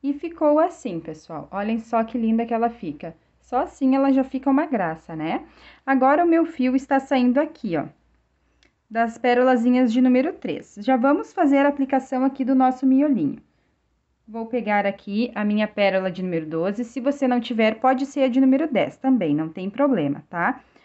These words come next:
Meu fio está saindo aqui, pessoal. Deixa eu focar aqui pra mim mostrar pra vocês. Desta pérolazinha de número três. Vou colocar aqui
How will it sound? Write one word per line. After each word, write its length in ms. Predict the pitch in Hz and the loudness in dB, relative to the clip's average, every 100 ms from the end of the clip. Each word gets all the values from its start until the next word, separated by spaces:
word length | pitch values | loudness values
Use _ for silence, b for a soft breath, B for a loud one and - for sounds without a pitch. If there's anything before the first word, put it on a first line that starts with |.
| B - | B -4
Meu 180 | 247 294 | -2 0
fio 220 | 277 277 | 0 0
está 240 | 294 285 | 0 0
saindo 400 | 277 285 254 247 | 0 2 2 2
aqui, 300 | 330 - - | 0 -2 -12
pessoal. 480 | 220 175 170 165 - | -10 -10 -12 -16 -14
Deixa 280 | - 196 233 | -14 -14 -14
eu 20 | |
focar 300 | 220 202 196 | -16 -16 -16
aqui 160 | 185 220 | -16 -16
pra 100 | 208 | -12
mim 180 | 208 - - - | -10 -10 -16 -14
mostrar 300 | 214 - 196 | -14 -12 -14
pra 120 | 214 | -10
vocês. 460 | 220 226 - - _ _ _ _ _ | -10 -12 -18 -20 _ _ _ _ _
Desta 540 | 202 226 302 - 330 | -4 -2 -2 -4 -6
pérolazinha 680 | 330 277 262 269 262 254 254 | 0 2 4 4 2 2 2
de 120 | 247 | 4
número 260 | 254 285 359 | 4 2 0
três. 560 | - - - _ _ | -8 -10 -10 _ _
Vou 220 | 180 180 | -14 -12
colocar 560 | 170 185 170 175 185 170 | -12 -10 -10 -10 -8 -6
aqui 600 | 170 _ 170 156 202 302 | -8 _ -8 -6 -4 -6